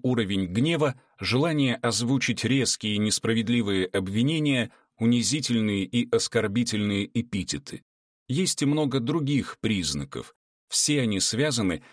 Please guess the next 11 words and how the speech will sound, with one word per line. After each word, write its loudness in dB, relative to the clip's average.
с -2
определённой 2
степенью 0
враждебности 0
собеседника, -2
уровнем 2
его 2
уверенности 0
в -4
своей 2
правоте 0